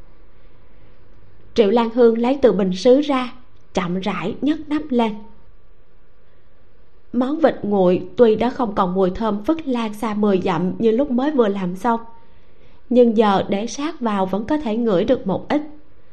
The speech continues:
Bởi vì là món ướp nên bề ngoài nhìn vào không được đẹp mắt cho lắm, trông cứ nhão nhão dính dính. Thanh niên bán lương thực bên cạnh nhìn lướt qua liền thu hồi tầm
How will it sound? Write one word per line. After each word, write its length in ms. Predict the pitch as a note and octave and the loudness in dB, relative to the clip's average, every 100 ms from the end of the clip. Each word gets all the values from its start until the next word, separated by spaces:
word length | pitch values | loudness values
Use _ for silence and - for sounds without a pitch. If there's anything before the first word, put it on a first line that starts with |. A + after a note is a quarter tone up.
| - - - - - - | -14 -14 -14 -14 -14 -4
Bởi 200 | G#3 A3+ | 2 6
vì 140 | C#4 | 8
là 160 | A3 G3 | 8 4
món 340 | G3+ A#3+ D#4 | 0 0 0
ướp 220 | D4+ E4 F#4+ - | 0 0 0 -4
nên 200 | B3+ A#3 | 0 2
bề 120 | G#3 | 2
ngoài 300 | F#3 F#3+ F#3 | 0 -2 -2
nhìn 260 | F#3 G3 F#3 | -2 0 0
vào 200 | F#3+ F3+ | 0 -2
không 220 | F3 G#3+ | -2 -2
được 120 | G3 - | -2 -4
đẹp 160 | F3+ F#3 | -8 -6
mắt 140 | B3+ C#4+ | -8 -6
cho 120 | A3+ | -6
lắm, 400 | G#3 G#3 A3 D#4+ - - - - | -4 -2 -4 -4 -8 -14 -16 -8
trông 140 | - C#4 | -2 -2
cứ 180 | - E4+ | 2 0
nhão 220 | D#4+ G3 A#3 | 2 0 2
nhão 300 | C#4 C#3 A#3+ | 2 0 0
dính 240 | C4 C#4+ | 2 2
dính. 240 | C#4 C4 D#4+ - - - - - - - - - - - - - | 4 4 2 -4 -12 -14 -14 -14 -14 -14 -14 -14 -14 -14 -14 -8
Thanh 160 | - A#3 | -2 4
niên 180 | A3+ G#3+ | 4 4
bán 200 | G#3 C4+ | 2 6
lương 220 | C#4 G3+ | 6 4
thực 200 | G3 - | 0 0
bên 180 | G#3 F#3 | 0 0
cạnh 240 | - F3 E3+ | -2 -4 -2
nhìn 260 | A3+ F#3 F#3+ | 2 2 6
lướt 200 | C#4+ D#4 | 6 6
qua 340 | B3+ A#3+ A#3+ - | 0 0 0 0
liền 240 | F#3+ E3 | -2 0
thu 160 | F#3 F#3+ | 0 -2
hồi 180 | F3+ D#3+ | -2 -4
tầm 180 | F3 | -4